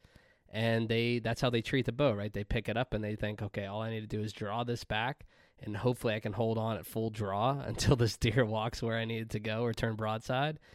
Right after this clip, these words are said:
and just hope for the best." But as you were hinting at, there's a lot that goes into it, just like any sport.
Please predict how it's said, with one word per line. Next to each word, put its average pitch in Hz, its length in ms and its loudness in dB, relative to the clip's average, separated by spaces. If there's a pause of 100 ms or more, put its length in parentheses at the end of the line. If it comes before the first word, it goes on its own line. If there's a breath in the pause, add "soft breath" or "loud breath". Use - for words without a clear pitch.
(320 soft breath)
and 117 280 0
just 113 140 -2
hope 127 180 4
for - 80 -2
the 107 100 -2
best." 117 480 -4 (420 soft breath)
But 117 160 2
as 107 260 -2
you 151 140 0
were 113 340 2
hinting 113 460 0
at, 98 360 -6
there's 127 300 2
a 107 80 2
lot 131 480 -2
that 101 140 -2
goes 104 260 0
into 113 360 0
it, 101 180 -4 (320 soft breath)
just - 200 2
like 107 220 0
any 131 240 0
sport. 104 540 -4